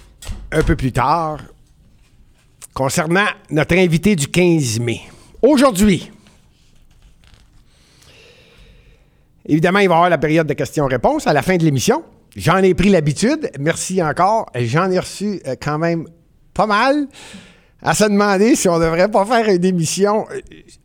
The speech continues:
le candidat, puis une émission, le candidat question-réponse. Mais merci tout le monde. Je lis tous les commentaires. Il y en avait pas beaucoup de questions sur, euh, YouTube.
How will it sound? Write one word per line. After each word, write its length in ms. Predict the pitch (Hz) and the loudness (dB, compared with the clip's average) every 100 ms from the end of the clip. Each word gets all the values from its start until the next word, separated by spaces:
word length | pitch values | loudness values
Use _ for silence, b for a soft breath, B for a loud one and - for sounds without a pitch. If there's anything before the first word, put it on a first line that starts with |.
| _ _ _ _ | _ _ _ _
le 120 | 139 170 | -4 0
candidat, 720 | 202 208 170 180 226 285 285 | 0 0 0 0 0 0 -4
puis 220 | 165 175 185 | 0 2 2
une 80 | |
émission, 540 | 208 190 185 226 262 - | 2 0 2 2 2 -4
le 160 | - 180 | -2 -2
candidat 520 | 190 208 196 196 233 | 0 0 0 0 0
question-réponse. 840 | 233 202 - 214 202 175 202 131 - B B B B B B B B - - | 0 0 2 2 2 2 0 -4 -10 B B B B B B B B -20 -8
Mais 360 | 110 139 151 143 | -2 0 0 0
merci 360 | 165 - 208 | -2 -2 -2
tout 120 | 190 | 0
le 80 | 165 | 0
monde. 320 | 175 214 208 - 131 | 2 0 -2 -4 -2
Je 160 | 113 | 2
lis 360 | 151 156 190 214 - _ _ - | 2 4 2 0 -10 _ _ -6
tous 100 | 220 | 0
les 140 | 202 | 0
commentaires. 500 | 165 147 135 131 175 - - - - _ _ _ | 0 -2 -2 -2 -4 -8 -20 -20 -20 _ _ _
Il 80 | 127 | -6
y 60 | 147 | -2
en 60 | |
avait 200 | 208 240 | 0 0
pas 120 | 262 | 0
beaucoup 240 | 240 247 330 | -2 0 -4
de 60 | |
questions 380 | - 190 - 226 | -2 -6 -4 -6
sur, 300 | 240 160 156 123 - | -6 -6 -8 -8 -6
euh, 500 | 135 139 139 143 143 - _ _ _ - - b b b b b b b b b b | -4 -2 0 -2 -6 -12 _ _ _ -20 -20 b b b b b b b b b b
YouTube. 480 | - 160 220 330 320 | 0 2 4 2 2